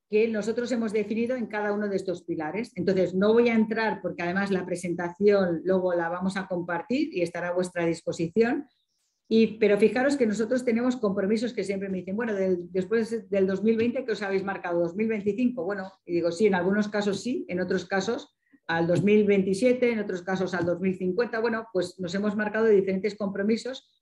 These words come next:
en las diferentes áreas donde nosotros operamos. Entonces, por ejemplo, aquí veis, ¿no? En la parte de salud, seguridad y bienestar de las personas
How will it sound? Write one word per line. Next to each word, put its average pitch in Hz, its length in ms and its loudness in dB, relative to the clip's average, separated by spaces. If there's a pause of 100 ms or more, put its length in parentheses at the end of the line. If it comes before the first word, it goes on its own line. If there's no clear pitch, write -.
(220)
en 185 80 -2
las 180 120 2
diferentes 202 500 2
áreas 202 240 0
donde 185 260 -2
nosotros 175 400 -4
operamos. 160 500 -6
Entonces, 180 300 0
por 180 160 -2
ejemplo, 196 320 2
aquí 208 240 2
veis, 247 380 2 (400)
¿no? 254 400 -2 (220)
En 180 100 -2
la 175 100 -2
parte 202 220 0
de 208 100 8
salud, 208 400 4
seguridad 180 400 2
y 190 60 2
bienestar 185 400 -2
de 196 80 0
las 202 160 -4
personas 240 580 -2